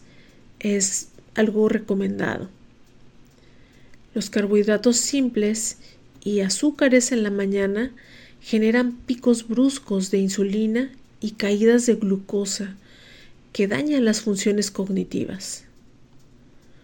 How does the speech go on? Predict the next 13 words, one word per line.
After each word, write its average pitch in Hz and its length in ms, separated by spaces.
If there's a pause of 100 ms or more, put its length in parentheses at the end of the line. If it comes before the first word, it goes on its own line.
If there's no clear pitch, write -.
(1400)
Consumir 214 600
de 233 140
veinte 233 460
a 254 60
treinta 220 400
gramos 208 400
de 220 60
proteína, 202 800 (460)
como 185 260
huevos 226 800 (100)
o 190 300
yogur 196 400
griego, 233 520